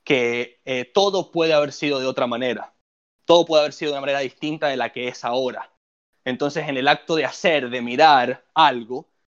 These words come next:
vos, si te vas al punto donde se hizo, esto es medio enroscado de, de, de explicar, pero si te vas al punto justo donde se hizo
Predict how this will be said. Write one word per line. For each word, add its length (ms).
vos, 420
si 220
te 120
vas 240
al 140
punto 720
donde 500
se 180
hizo, 600
esto 220
es 60
medio 240
enroscado 560
de, 280
de, 400
de 180
explicar, 440
pero 300
si 160
te 120
vas 140
al 100
punto 240
justo 280
donde 240
se 160
hizo 460